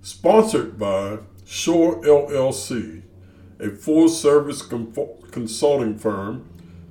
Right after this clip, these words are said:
that specializes in deploying first-hand knowledge gained from decades of experience, mixed with the resources of time-tested and proven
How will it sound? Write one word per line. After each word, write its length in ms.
that 140
specializes 880
in 160
deploying 760
first-hand 1040
knowledge 600
gained 400
from 240
decades 800
of 160
experience, 800
mixed 340
with 160
the 80
resources 760
of 220
time-tested 1120
and 160
proven 640